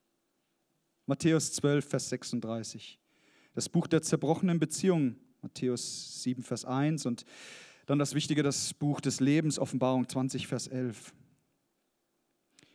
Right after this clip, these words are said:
In der Antike war es so, dass es, dass jeder Ort, jede Stadt hatte ein Buch, in dem wurde eingetragen, wer zur Welt gekommen ist, ähnlich wie auf dem Standesamt bei meiner Frau, da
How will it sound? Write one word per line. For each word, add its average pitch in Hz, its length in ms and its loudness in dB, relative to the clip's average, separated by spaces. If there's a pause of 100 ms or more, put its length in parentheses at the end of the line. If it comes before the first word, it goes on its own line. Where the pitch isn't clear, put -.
(140)
In 143 60 4
der 185 80 10
Antike 226 280 4
war 202 100 10
es - 80 0
so, 208 220 8
dass 190 180 4
es, 143 180 -2 (240)
dass - 480 -4 (160)
jeder 175 280 8
Ort, 190 420 4
jede 160 240 6
Stadt - 480 2 (240)
hatte 185 480 6 (240)
ein 190 200 6
Buch, 226 460 6 (400)
in 180 100 4
dem 214 200 8
wurde 214 260 8
eingetragen, 233 800 4
wer 170 140 4
zur 160 160 4
Welt 208 200 6
gekommen 262 380 4
ist, - 240 0 (160)
ähnlich 233 320 6
wie 160 100 6
auf 139 120 2
dem 135 120 2
Standesamt 214 520 2
bei 135 80 4
meiner 131 240 2
Frau, 302 260 4
da 226 160 4